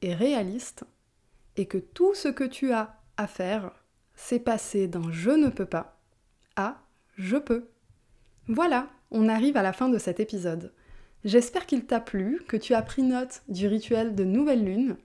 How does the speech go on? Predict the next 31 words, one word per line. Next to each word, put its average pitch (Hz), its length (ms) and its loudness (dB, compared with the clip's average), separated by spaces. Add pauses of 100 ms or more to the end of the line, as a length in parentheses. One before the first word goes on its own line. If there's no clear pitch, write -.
que 202 140 -2
je 196 100 0
t'ai 208 140 -2
décrit 214 380 -2
en 190 100 0
début 214 260 2
d'épisode, 196 600 0 (560)
et 381 140 4
que 359 100 4
tu 330 140 0
le 233 100 4
pratiqueras 247 760 -4
à 233 120 2
la 233 160 4
prochaine 247 880 0 (120)
nouvelle 214 460 6
lune 208 280 2 (480)
qui 247 140 -4
suivra 226 380 0
l'écoute 226 300 -2
de 208 100 0
cet 220 260 -2
épisode. 170 420 -6 (460)
J'espère 208 520 0
aussi 202 440 -2
que 233 120 -6
tu 208 200 -4
as 190 80 -2
fait 269 180 -2
la 262 140 2
paix - 360 -4